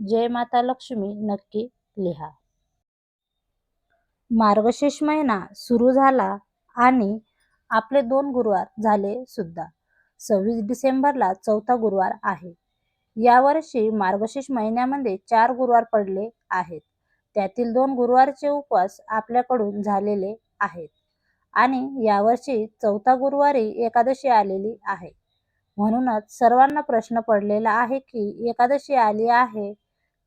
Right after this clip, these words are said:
तर मग त्या दिवशी उपवास सोडावा का आणि देवीला नैवेद्य दाखवावा का आणि उद्यापन करावे का,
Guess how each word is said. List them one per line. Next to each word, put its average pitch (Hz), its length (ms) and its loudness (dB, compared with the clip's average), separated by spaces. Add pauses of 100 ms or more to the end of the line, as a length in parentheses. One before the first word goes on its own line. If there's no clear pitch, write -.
तर 269 160 6
मग 240 320 -2
त्या 240 260 4
दिवशी 262 400 -4
उपवास 208 520 0
सोडावा 233 460 4
का 196 220 -2 (200)
आणि 240 380 0
देवीला 220 480 0
नैवेद्य 208 560 -2
दाखवावा 214 560 0
का - 280 -8 (640)
आणि 233 220 2
उद्यापन 240 520 0
करावे 196 400 0
का, 208 180 -6